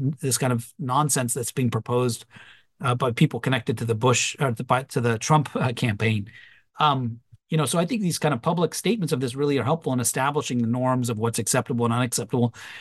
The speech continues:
And at the end of the day, I think it's really critical that, that when I say civil society, I don't just mean activists, I mean business, I mean religious leaders. I think it's really critical for the, this challenge to not be viewed in partisan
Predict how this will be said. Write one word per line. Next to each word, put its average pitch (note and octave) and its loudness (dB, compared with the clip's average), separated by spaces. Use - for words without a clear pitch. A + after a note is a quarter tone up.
And E3 0
at D#3+ -2
the E3 0
end F#3 2
of F3+ 0
the F3 0
day, F3+ 2
I - 0
think D#3 -6
it's C#3 -6
really D#3 4
critical D3+ 0
that, B2+ -4
that C#3 -2
when C#3+ 2
I C#3 4
say C#3 0
civil D#3 2
society, D#3 2
I C3+ -2
don't C3+ -2
just C#3 -2
mean C3 2
activists, D3+ 0
I C3+ -4
mean B2 0
business, D3+ 0
I C3+ -4
mean A#2+ 2
religious C#3+ 0
leaders. C#3 0
I C#3 -4
think D#3 -4
it's C3 -4
really G#3+ 2
critical C3+ -2
for D3 0
the, B2+ 0
this C#3 0
challenge F3 -2
to C#3+ -6
not D#3+ 2
be D#3+ -2
viewed C#3 0
in A#2+ 2
partisan B2 0